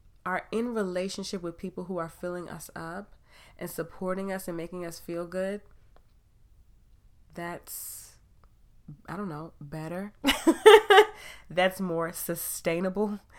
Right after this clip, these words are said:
That's healthier for our own lives. And then on the flip side of that, you also need to make sure that you are creating boundaries for people and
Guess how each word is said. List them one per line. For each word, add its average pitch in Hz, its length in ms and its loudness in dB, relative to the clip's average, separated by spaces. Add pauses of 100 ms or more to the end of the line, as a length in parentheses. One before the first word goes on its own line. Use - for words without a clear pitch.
(380)
That's 170 460 0
healthier 185 720 -2
for 180 220 2
our 170 140 2
own 170 220 -4
lives. 185 320 -4 (240)
And 269 160 4
then 320 80 6
on 330 120 6
the 311 60 6
flip 330 360 0
side 262 260 4
of 240 120 -2
that, 240 180 4
you 285 180 -4
also 294 320 6
need 285 260 0
to 285 120 0
make 262 240 -2
sure 247 420 0
that 214 320 2
you 269 400 0
are 214 540 4 (760)
creating 262 640 2
boundaries 262 960 2 (180)
for 269 240 2
people 262 640 -2 (380)
and 320 600 2